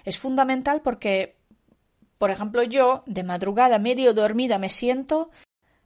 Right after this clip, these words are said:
Si no tengo la lista de qué es lo que tengo que hacer, me resulta muy tentador volver a dormir.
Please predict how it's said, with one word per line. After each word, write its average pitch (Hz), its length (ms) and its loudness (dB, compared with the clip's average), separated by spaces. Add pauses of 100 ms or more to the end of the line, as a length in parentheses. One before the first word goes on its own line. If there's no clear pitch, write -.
(160)
Si 196 260 -4
no 277 220 -2
tengo 233 320 0
la 185 100 4
lista 202 460 -2 (160)
de 202 140 -4
qué 285 160 4
es 233 120 2
lo 220 80 0
que 214 120 -4
tengo 220 240 -2
que 175 100 -6
hacer, 262 400 -2 (120)
me 185 160 -8
resulta 208 540 -4
muy 208 240 -4
tentador 202 640 0
volver 190 380 0
a 160 60 -2
dormir. 151 460 -8